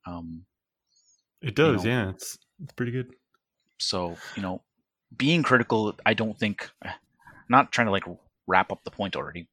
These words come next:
Speaker 1: going too far into this. We haven't, we still got a lot to say, but I,
Speaker 2: Mm-hmm.
Speaker 1: I do think being critical is super important.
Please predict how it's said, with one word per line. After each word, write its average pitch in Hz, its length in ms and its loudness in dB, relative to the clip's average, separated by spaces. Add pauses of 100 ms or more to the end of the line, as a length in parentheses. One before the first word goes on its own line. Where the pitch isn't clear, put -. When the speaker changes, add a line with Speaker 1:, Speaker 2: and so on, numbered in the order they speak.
(120)
Speaker 1:
going 92 160 -8
too - 140 -8
far 78 200 -4
into 87 200 -6
this. - 140 -6 (440)
We - 60 2
haven't, 170 320 6
we 151 160 8
still 147 160 8
got 98 140 6
a 101 40 0
lot 95 140 4
to - 100 -6
say, 101 280 0 (440)
but 113 100 6
I, - 180 4
Speaker 2:
Mm-hmm. 123 200 2
Speaker 1:
I - 60 -4
do 113 180 0
think 104 300 -4
being 98 180 -4
critical 90 560 -8 (600)
is - 120 0
super - 380 2
important. 50 600 -6